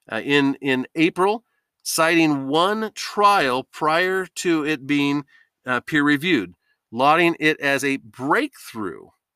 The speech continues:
in diminishing time to recovery for patients with covid nineteen and predicting it would be a standard of care. But in November, however,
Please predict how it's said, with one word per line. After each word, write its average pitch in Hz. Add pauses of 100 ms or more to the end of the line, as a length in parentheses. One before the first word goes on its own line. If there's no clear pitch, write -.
(540)
in 147
diminishing 147 (320)
time 120
to 113
recovery 110
for 110
patients 131
with 113
covid 107
nineteen 123 (520)
and 143 (420)
predicting 139
it 123
would 127
be 110 (200)
a 123
standard 107
of 107
care. 175
But 135
in 165
November, 160
however, 107